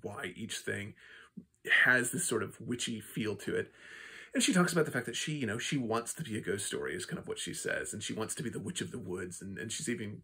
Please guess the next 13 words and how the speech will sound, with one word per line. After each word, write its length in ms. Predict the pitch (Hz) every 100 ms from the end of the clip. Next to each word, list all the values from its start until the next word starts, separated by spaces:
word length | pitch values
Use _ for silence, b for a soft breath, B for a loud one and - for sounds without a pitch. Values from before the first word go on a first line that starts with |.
| -
uh, 140 | 110 -
her 80 | 123
recent 360 | 113 117 - -
videos 240 | 98 110
have 80 | -
sort 180 | - 101
of 100 | 104
leaned 320 | 110 104 117
into 240 | 117 104
that 200 | 104 107
a 40 | 113
little 300 | 113 - -
bit. 260 | 110 -